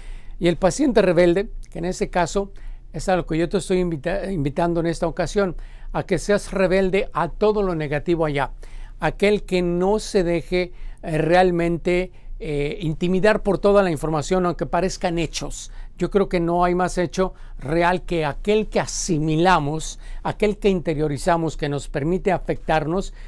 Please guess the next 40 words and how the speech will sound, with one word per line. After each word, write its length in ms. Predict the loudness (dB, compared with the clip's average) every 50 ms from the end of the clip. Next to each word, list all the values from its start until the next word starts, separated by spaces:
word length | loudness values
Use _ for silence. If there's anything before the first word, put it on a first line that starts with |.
| -12 -10 -4
Y 60 | 0
bueno, 280 | 2 2 2 2 0 -4 -6 -12 -12 -14 -10 -6
eh, 400 | -2 -2 0 2 0 0 0 0
no 280 | 0 2 4 4 6 6
hay 80 | 4
momento 400 | 4 2 2 0 0 0 2 0
en 80 | 0 0
que 140 | 0 -2 0
no 140 | 0 0 -2
sintamos 480 | -2 -2 -2 0 0 0 0 0 -2
como 180 | -2 -4 -4 -2
seres 320 | 0 2 2 2 2 2
humanos 380 | 0 0 0 0 0 0 0 -2
alguna 360 | -2 -2 -2 0 0 0 0
preocupación 720 | 0 -2 -2 -2 -4 -6 -6 -4 -4 -2 -2 0 0 2
de 120 | 4 4
algo, 300 | 4 4 4 2 0 -2 -4 -8 -12 -14 -14 -14 -6 0
pero 260 | 2 4 4 4 2
creo 380 | 2 2 2 2 2 0 -2 -4
que 300 | -2 0 0 0 0 -2
en 220 | -6 -6 -4 -4 -4
el 160 | -4 -4 -2
afán 400 | -4 -4 -4 -2 -2 -2 0 0
de 80 | -2
poder 340 | -2 -2 -2 0 2 2 0
trabajar, 640 | 0 0 0 0 2 0 -2 -2 0 -2 -2 -2 -2
de 100 | -2 -2
enfocarnos 760 | -2 -4 -4 -6 -6 -4 0 2 2 2 2 0 -4 -4 -4
en 100 | -6 -6
cosas 500 | -2 0 0 0 2 2 0 0 -2 -4 -12 -12 -12 -12 -10 -6
para 160 | -4 -2 0
el 100 | 0 0
futuro, 380 | 0 -2 -2 2 2 4 4 4
es 120 | 2 0
que 80 | -2 -2
vamos 220 | -2 -2 -2 -2
a 120 | -4 -6
tener 340 | -4 -4 -4 -2 -2 -2 -2
la 100 | -2 -2
oportunidad 1000 | -2 -4 -4 -6 -6 -6 -6 -6 -6 -6 -6 -4 -4 -4 -2 0 0 0 0 -2